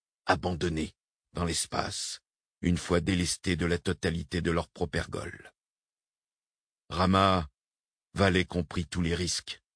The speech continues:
sauf ceux d'une mission suicide. Et bien sûr,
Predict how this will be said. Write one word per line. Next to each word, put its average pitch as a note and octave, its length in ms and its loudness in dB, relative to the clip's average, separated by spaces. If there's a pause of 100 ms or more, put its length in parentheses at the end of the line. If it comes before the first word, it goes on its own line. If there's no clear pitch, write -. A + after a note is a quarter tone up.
(340)
sauf - 500 2 (800)
ceux G2+ 220 2
d'une E2+ 260 0
mission E2+ 420 -2
suicide. - 720 -8 (1400)
Et F2 160 2
bien D#2 200 -2
sûr, F#2 480 4